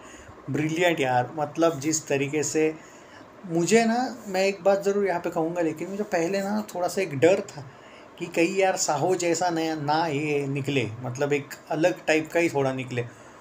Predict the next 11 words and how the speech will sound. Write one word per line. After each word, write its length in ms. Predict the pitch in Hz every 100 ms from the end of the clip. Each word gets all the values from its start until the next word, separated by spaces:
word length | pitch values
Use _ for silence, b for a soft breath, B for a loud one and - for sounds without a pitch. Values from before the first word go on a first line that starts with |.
| B - 135
भाई, 280 | 113 139 170
ये 260 | 190 175
एकदम 520 | 185 185 147 151 240
हाई 280 | 214 139 147
level 380 | 147 139 131 123
है, 200 | 110 110
it's 200 | 139 -
like 300 | 170 180 -
कि, 320 | 196 202 202 - B B B B - 180
आ, 320 | 165 151 156
मतलब, 400 | 165 165 196